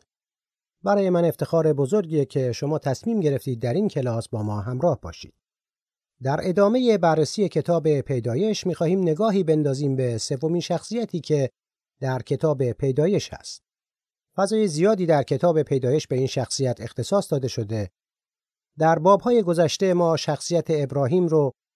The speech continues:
بررسی کردیم که برای ما از ایمان حرف می‌زنه و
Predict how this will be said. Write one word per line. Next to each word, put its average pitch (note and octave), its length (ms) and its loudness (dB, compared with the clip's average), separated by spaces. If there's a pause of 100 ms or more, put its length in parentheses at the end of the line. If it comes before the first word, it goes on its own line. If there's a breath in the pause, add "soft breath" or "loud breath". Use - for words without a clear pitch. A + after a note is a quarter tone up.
بررسی D#3 420 -2
کردیم D#3 400 0
که D3+ 260 2
برای C#3 320 2
ما C#3+ 180 0
از B2+ 260 -2
ایمان E3+ 320 2
حرف E3 280 -2
می‌زنه B2+ 540 0 (100)
و C3+ 260 0